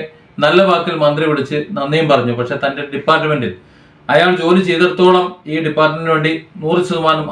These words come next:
ആത്മാർത്ഥതയോടെ പണിയെടുത്ത് ഈ ഡിപ്പാർട്ട്മെന്റിനെ, അദ്ദേഹത്തിന്റെ ഡിപ്പാർട്ട്മെന്റിന് വേണ്ടി തന്റെ മുഴുവൻ സമയം ചെലവഴിച്ച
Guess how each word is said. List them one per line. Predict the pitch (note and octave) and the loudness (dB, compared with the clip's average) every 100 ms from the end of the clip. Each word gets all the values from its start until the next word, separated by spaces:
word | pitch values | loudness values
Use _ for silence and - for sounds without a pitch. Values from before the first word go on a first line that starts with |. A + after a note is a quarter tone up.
| C#3+ | -2
ആത്മാർത്ഥതയോടെ | C#3+ D#3+ D3+ D#3 D#3 D3 D3+ - - _ - | 0 -2 -2 0 2 4 2 0 -14 _ 0
പണിയെടുത്ത് | F3 D#3+ D#3 D3 D3+ D3+ - - | 2 4 2 0 -4 -4 -12 -2
ഈ | D#3 F3+ | 2 4
ഡിപ്പാർട്ട്മെന്റിനെ, | D#3+ F3 F3 F3 D#3+ D3 B2 | 2 0 2 0 -2 -2 -2
അദ്ദേഹത്തിന്റെ | C3 D#3+ E3+ D3+ | 0 -2 0 -2
ഡിപ്പാർട്ട്മെന്റിന് | D3 D3+ D3+ D#3 D3+ | 2 2 2 -2 -2
വേണ്ടി | D3 D3+ D#3 - _ | -2 -2 -4 -10 _
തന്റെ | D3 D3 D3+ D3+ | -2 2 2 2
മുഴുവൻ | D3 D#3+ G3 G3 - | 0 4 4 4 0
സമയം | D3+ D3 C#3 | -4 -4 -6
ചെലവഴിച്ച | B2+ C#3 C#3 C#3 B2+ | -2 -2 0 -2 -2